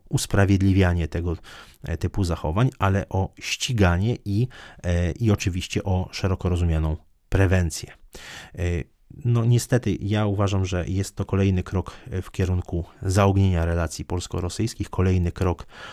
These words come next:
e, w stronę pogłębienia się tej nienawiści między naszymi, e, krajami, zupełnie, zupełnie niepotrzebny krok. Mm, uważam, że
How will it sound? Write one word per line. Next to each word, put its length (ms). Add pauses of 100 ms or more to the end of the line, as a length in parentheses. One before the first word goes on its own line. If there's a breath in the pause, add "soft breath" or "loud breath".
(180 loud breath)
e, 220
w 80
stronę 600 (200)
pogłębienia 680
się 240 (120)
tej 280 (140)
nienawiści 640
między 340
naszymi, 380 (380 loud breath)
e, 160
krajami, 460
zupełnie, 540 (180)
zupełnie 400
niepotrzebny 720
krok. 380 (400 loud breath)
Mm, 240
uważam, 440
że 260